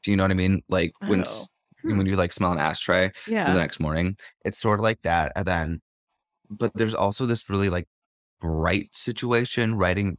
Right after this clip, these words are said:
Speaker 1: on top of it to make it,
Speaker 2: Hmm.
Speaker 1: like, kerosene vibes. And throughout wear,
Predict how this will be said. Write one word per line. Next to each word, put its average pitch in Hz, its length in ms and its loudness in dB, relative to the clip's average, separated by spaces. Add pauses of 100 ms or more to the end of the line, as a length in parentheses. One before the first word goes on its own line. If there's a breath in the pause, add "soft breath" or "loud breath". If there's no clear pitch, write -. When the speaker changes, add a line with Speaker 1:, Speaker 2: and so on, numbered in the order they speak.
(100)
Speaker 1:
on 85 300 -2
top - 300 -12
of 104 120 -6
it 135 240 2 (720 soft breath)
to 113 140 -2
make 95 260 -2
it, 113 260 0 (300)
Speaker 2:
Hmm. 302 160 -6
Speaker 1:
like, 104 220 -6 (240)
kerosene 113 680 -6
vibes. 117 600 -4 (100)
And 98 380 -2
throughout 101 500 -2 (180)
wear, 82 380 -2